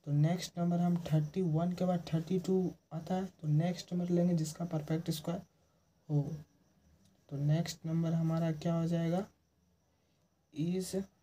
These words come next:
थर्टी टू। ठीक, हमें needs more for this। थर्टी टू का स्क्वायर क्या होता है, थर्टी टू का स्क्वायर होता है वन थाउजेंड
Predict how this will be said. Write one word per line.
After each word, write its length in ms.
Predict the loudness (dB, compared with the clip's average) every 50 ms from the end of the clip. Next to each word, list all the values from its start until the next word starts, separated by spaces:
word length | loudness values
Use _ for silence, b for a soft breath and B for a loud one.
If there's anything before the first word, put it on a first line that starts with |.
| _ _ _ _ _ -10
थर्टी 520 | -6 -4 -4 -4 -4 -6 -6 -6 -6 -4 -6 -8 -12 _ _ _ _ _ _ _ _ _ _ -4
टू। 120 | -2 -2 0 -2 -4 -6 -10 _ _ _ _ _ _ _ _ _ _ _ _ _ _ _ _ _ _ _ _ _ _ _ _ _ _ _
ठीक, 140 | -8 -8 -8 -10 _ _ _ _ _ 0
हमें 240 | 2 2 2 2 2 2
needs 440 | 2 2 2 0 0 -2 -4 -6 -2 2 4 6
more 240 | 6 6 6 6 4 2 0
for 240 | -4 -2 2 2 2 2
this। 260 | 2 0 0 -2 -4 -8 -14 _ -4 0
थर्टी 280 | 0 0 2 2 0 0
टू 180 | 0 -2 -4
का 160 | -2 0 -2 -2
स्क्वायर 320 | -2 -4 -2 -2 -2 -2
क्या 160 | -2 -2 -2 -2
होता 260 | -2 -4 -6 -8 -8
है, 160 | -8 -8 -10 -12 -14 -16 -20 -20 -20 -20 -20 -20 -20 _ _ _ _ _ _ _ _ _ _ _ _ _ _ _ -6
थर्टी 320 | -4 -2 0 0 -2 -2
टू 180 | 0 0 0 2
का 160 | 2 2 2 2
स्क्वायर 320 | 2 0 0 0 0 0
होता 280 | 0 -2 -2 -2 -2 0
है 340 | 2 2 2 2 2 -2 -6 -12 _ _ _ _ _ _ _ _ _ _ _ _ _ _ _ _ _ _ _ _ _ _ _ _ _ _ _ _ _ _ _ _ _ _ _ _ _ _ _ _ _ _ _ _ _ _ _ _ _ _ _ _ _ _ _ _ -4
वन 300 | -2 0 2 2 2 2
थाउजेंड 480 | 4 8 8 10 10 8 6 2 0